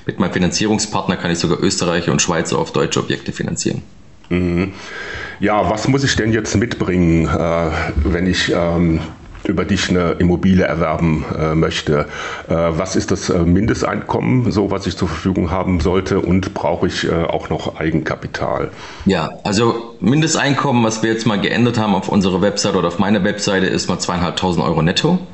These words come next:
Speaker 1: Ja?
Speaker 2: Mhm.
Speaker 1: Dann Eigenkapital ist natürlich von Vorteil, zumindest mal, dass du die Kaufnebenkosten bedienen kannst. Die sind ja hier in Baden-Württemberg bei sieben Prozent,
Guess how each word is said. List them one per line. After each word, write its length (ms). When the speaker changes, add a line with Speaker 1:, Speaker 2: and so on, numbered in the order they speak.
Speaker 1:
Ja? 280
Speaker 2:
Mhm. 340
Speaker 1:
Dann 420
Eigenkapital 720
ist 120
natürlich 280
von 120
Vorteil, 560
zumindest 380
mal, 80
dass 140
du 60
die 100
Kaufnebenkosten 800
bedienen 300
kannst. 380
Die 80
sind 160
ja 80
hier 160
in 80
Baden-Württemberg 640
bei 100
sieben 220
Prozent, 500